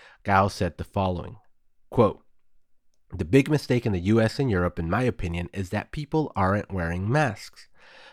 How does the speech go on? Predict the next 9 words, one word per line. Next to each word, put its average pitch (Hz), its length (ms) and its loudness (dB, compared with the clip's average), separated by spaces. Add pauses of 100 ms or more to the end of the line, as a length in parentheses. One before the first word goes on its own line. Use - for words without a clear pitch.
(140)
The 107 80 2
virus 107 440 0
is 135 120 -4
transmitted 107 640 0
by 127 120 -2
droplets 92 720 -2
and 104 160 -2
close 90 340 -4
contact. - 800 -4